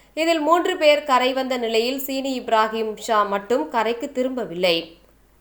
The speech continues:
இதனைத் தொடர்ந்து, தமிழக கடலோர பாதுகாப்பு குழும போலீசாருக்கு தகவல் தெரிவிக்கப்பட்டன.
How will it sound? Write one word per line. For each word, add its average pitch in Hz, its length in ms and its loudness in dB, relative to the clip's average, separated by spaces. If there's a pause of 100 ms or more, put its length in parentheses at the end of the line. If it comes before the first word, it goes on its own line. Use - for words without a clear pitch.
(160)
இதனைத் 349 380 4
தொடர்ந்து, 311 380 6
தமிழக 285 580 2
கடலோர 262 500 2
பாதுகாப்பு 247 600 2
குழும 226 320 0
போலீசாருக்கு 214 640 -2
தகவல் 240 400 -2
தெரிவிக்கப்பட்டன. 202 760 -4